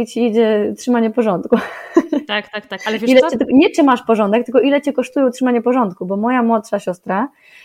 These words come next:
Speaker 1: jak mieszkałyśmy razem w pokoju, to przeżywała gehennę totalną,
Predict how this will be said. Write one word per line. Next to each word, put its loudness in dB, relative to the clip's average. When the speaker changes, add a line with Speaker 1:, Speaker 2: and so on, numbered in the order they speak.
Speaker 1:
jak -8
mieszkałyśmy -2
razem -2
w -20
pokoju, -4
to -10
przeżywała 0
gehennę -2
totalną, -6